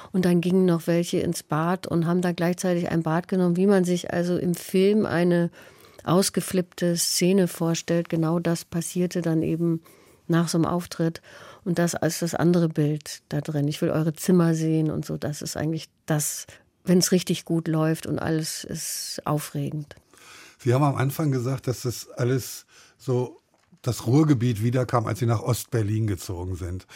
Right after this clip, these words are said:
Speaker 2: Ostberlin war ja nicht mehr Ostberlin, als Sie hingezogen sind. Dennoch, Zweiraumwohnung ist ein reiner Ostausdruck. Bei uns heißt es Zwei-Zimmer-Wohnung.
Speaker 1: Mhm.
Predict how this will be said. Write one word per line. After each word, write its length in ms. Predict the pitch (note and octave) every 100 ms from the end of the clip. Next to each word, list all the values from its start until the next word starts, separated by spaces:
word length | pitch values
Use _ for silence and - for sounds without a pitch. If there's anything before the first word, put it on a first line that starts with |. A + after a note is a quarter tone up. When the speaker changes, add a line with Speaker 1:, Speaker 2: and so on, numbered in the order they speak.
| - - - _ -
Speaker 2:
Ostberlin 580 | C#3 B2 - C3 C#3 A#2+
war 100 | A2
ja 140 | A#2 A2
nicht 220 | A2 -
mehr 160 | A2
Ostberlin, 520 | G#2+ - - G2+ A2+ A#2
als 180 | G#2+
Sie 100 | A2+
hingezogen 540 | A2 A#2+ B2 - C3+ B2
sind. 240 | C#3 A2
Dennoch, 460 | A#2 C#3+ E3+ E3+ - - - -
Zweiraumwohnung 1200 | - - A2 C3+ E3 F3+ F#3+ F#3 G3 G3+ G#3+ A3+ A#3 - - -
ist 240 | C#3 -
ein 160 | B2+ A#2
reiner 480 | A2 A2+ C3+ B2+ A2
Ostausdruck. 640 | G#2+ - G#2 F#2 - A2+
Bei 100 | G#2
uns 220 | G2+ B2
heißt 180 | A#2 -
es 120 | A2+
Zwei-Zimmer-Wohnung. 920 | - A2 G#2 F3+ A#2+ B2+ E3+ E3+
Speaker 1:
Mhm. 60 | E3+